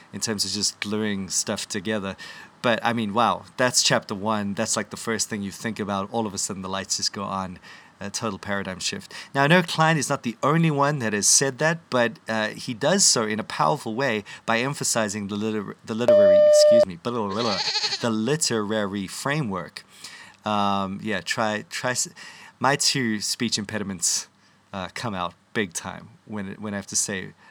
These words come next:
literary <laughs> and when I have to say parallelism. Ooh. Um, but, you know, when he emphasizes that framework view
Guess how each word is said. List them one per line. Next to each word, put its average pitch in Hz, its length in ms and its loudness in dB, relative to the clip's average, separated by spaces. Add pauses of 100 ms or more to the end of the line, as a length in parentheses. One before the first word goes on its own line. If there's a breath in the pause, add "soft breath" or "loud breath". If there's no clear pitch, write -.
(120)
literary 107 540 0 (420)
<laughs> 156 500 -14
and 104 240 -6
when 107 120 -4
I 104 80 0
have 107 200 0
to 107 80 -4
say 92 480 0 (480 loud breath)
parallelism. 98 1600 -4 (180)
Ooh. 87 420 -10 (1400 loud breath)
Um, 107 720 4 (680 loud breath)
but, 107 320 -4 (100)
you 113 120 -10
know, 104 140 -4
when 139 200 0
he 175 420 2 (160)
emphasizes 104 1160 -4 (520 soft breath)
that 101 160 -4
framework 110 600 -4
view 101 420 -6